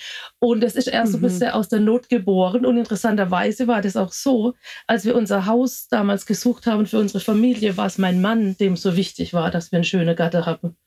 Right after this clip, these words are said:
Speaker 1: Ähm, die Arbeit <laughs> mache jetzt ich im Wesentlichen. Er ist so für Rasen und Bäume zuständig und ich so für den Rest. Oder zumindest glaube ich, dass er für Rasen und Bäume zuständig ist. Vielleicht ist er <laughs> das auch nicht. Das wissen wir nicht so genau.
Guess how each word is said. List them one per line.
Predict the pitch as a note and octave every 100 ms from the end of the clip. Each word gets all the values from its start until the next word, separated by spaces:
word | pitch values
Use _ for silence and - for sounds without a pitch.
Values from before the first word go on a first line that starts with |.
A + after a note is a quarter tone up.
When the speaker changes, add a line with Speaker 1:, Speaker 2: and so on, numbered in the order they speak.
| - - - - - -
Speaker 1:
Ähm, | G3 F#3+ F#3+ F3+ -
die | A3+
Arbeit | A#3 A#3 B3+ B3+
<laughs> |
mache | A3+ A#3+
jetzt | -
ich | C4 D#4
im | C4+ A3+
Wesentlichen. | A#3+ A3+ A#3+ C4 A#3+
Er | G#3+
ist | G3 -
so |
für | F3+ G3
Rasen | F#3+ F#3 F#3+
und | F3+ F#3
Bäume | G3+ A3 B3
zuständig | C4+ C4 - B3 B3 B3+
und | A3+
ich | G#3 -
so | G3
für | G3
den | F#3 F3+
Rest. | F#3 C4 - _ _ - - - - - -
Oder | G3 -
zumindest | A3+ G3+ F#3+ -
glaube | F#3+ G3+
ich, | A#3
dass | B3
er | A#3+
für | A#3
Rasen | G#3 G#3+ F#3+
und | A3+
Bäume | G#3+ G#3 G#3+
zuständig | - G3+ G#3 G#3 G3
ist. | A#3+ -
Vielleicht | G3 F3
ist | F#3 -
er | D#4+ -
<laughs> |
das | D#4+ -
auch | A#3 G#3+
nicht. | G3+ B3+ -
Das | A#3
wissen | A3 G3+ G#3
wir |
nicht | A3+ A3+
so | B3 A#3
genau. | A#3 A#3+ E4